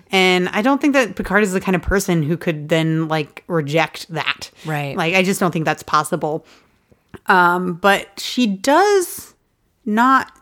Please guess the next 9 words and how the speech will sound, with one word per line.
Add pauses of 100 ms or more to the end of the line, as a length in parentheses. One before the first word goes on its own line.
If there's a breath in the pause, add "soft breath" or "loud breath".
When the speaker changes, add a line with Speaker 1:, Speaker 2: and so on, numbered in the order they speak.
Speaker 1:
stay
with
him.
Speaker 2:
No. (540 loud breath)
And
it
was
interesting
'cause